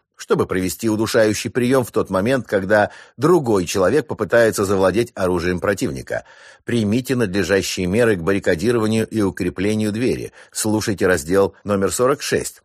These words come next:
А к нападению на стрелка прибегайте только в самом крайнем случае,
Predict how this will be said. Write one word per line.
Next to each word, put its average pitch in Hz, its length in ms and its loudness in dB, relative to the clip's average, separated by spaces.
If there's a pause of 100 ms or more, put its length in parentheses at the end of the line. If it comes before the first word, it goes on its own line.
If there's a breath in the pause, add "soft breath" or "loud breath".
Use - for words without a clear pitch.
(180)
А 101 180 2
к - 80 -12
нападению 98 580 0
на 85 100 -2
стрелка 87 440 0
прибегайте 95 560 0
только 82 320 -2
в - 60 -10
самом 107 480 0
крайнем 78 480 0
случае, 113 580 -2